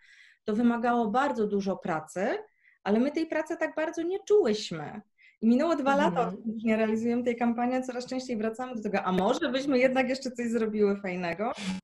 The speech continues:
Speaker 2: <laughs>
Speaker 1: Ruch osób wokół, to fundacje często to widzą, organizacje pozarządowe, które mają
Speaker 2: Mhm.
Speaker 1: ideę, tak? Idea, jeżeli w tym wszystkim jakaś jest, to zupełnie inaczej się to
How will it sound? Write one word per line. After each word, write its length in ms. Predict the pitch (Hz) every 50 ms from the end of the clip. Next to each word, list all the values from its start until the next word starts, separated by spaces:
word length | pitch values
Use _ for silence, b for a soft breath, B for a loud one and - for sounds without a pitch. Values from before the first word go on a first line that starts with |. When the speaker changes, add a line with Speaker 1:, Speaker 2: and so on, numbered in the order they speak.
| _ _
Speaker 2:
<laughs> 500 | 254 220 233 233 247 247 - - - 240 - 262 - b b b b -
Speaker 1:
Ruch 320 | 214 247 320 359 359 349 330
osób 540 | 247 254 269 285 277 - 269 220 196 202 190
wokół, 340 | 208 226 240 240 240 208 202
to 120 | 202 233
fundacje 560 | 226 - 262 254 247 233 226 233 - - 165 147
często 360 | - 165 156 156 - - 156
to 180 | - 160 151
widzą, 380 | 151 156 147 - 156 156 156 160 180
organizacje 720 | 190 185 180 202 202 208 208 202 208 202 208 - - 175 170
pozarządowe, 800 | - 156 151 156 156 147 147 156 156 147 151 156 156 156 160 -
które 280 | _ - 190 185 185
mają 200 | 196 208 220 226
Speaker 2:
Mhm. 160 | 233 196 196 196
Speaker 1:
ideę, 320 | - - - - - - - -
tak? 260 | 190 202 226 262 - _ _ b b b b _ -
Idea, 340 | 185 185 220 247 285 269 254
jeżeli 340 | 220 214 208 214 185 175 170
w 60 | -
tym 140 | - 180 -
wszystkim 360 | - 175 - _ - 170 160
jakaś 340 | 160 156 - 165 151 - 156
jest, 320 | 160 180 214 240 240 _
to 60 | 190
zupełnie 440 | 180 185 - - 202 214 214 214 208
inaczej 380 | 190 180 175 180 190 - 185 190
się 120 | - -
to 260 | - - 175 185 202